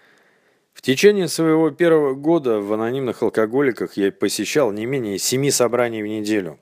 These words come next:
Я их просто обожал. Я носил костюмы, как и те мужчины, которых я там видел. Я начал работать на стройке, где также трудился один член анонимных алкоголиков с восьмилетним стажем трезвости.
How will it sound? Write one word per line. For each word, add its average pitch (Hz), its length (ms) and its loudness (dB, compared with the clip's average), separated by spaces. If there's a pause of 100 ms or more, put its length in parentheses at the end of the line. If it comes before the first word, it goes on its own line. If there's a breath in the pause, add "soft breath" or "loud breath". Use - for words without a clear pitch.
(920 loud breath)
Я 160 220 4
их 139 120 -4
просто 165 380 4
обожал. 143 600 0 (640 loud breath)
Я 113 140 4
носил 190 320 0
костюмы, 147 560 0
как - 220 -10
и 101 60 -8
те - 140 0
мужчины, 139 460 -2
которых 110 400 -2
я 107 160 0
там 104 200 -4
видел. 92 440 -6 (840)
Я 104 200 4
начал 147 320 2
работать 135 500 2
на 113 120 -2
стройке, 123 500 2
где 78 300 -4
также 110 420 -2
трудился 104 540 -4
один 95 260 -6
член 95 280 -4
анонимных 92 540 -8
алкоголиков 92 760 -4 (460 loud breath)
с - 140 -6
восьмилетним 143 840 0
стажем 87 500 0
трезвости. 82 640 -6